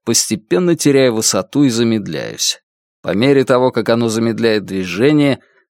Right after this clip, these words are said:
пламя разгорается и ползёт вперёд по чёрному корпусу, похожему на свечной нагар. Видение исчезает за деревьями.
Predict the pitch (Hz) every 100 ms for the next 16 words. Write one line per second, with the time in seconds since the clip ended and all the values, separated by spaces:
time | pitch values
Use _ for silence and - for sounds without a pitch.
0 | _ 90 95 139 180 180 180 147 156 170
1 | 127 131 135 120 131 120 117 113 107 160
2 | - - 117 123 160 - 110 - - 131
3 | 147 143 139 107 104 95 - 92 98 -
4 | 82 - 127 131 127 117 - 82 - 92
5 | 85 90 92 87 101 82 - _ _ _
6 | _ _ _ _ _ _ _ 76 87 87
7 | 104 120 143 - - 143 117 123 127 139
8 | 127 123 98 95 92 87 80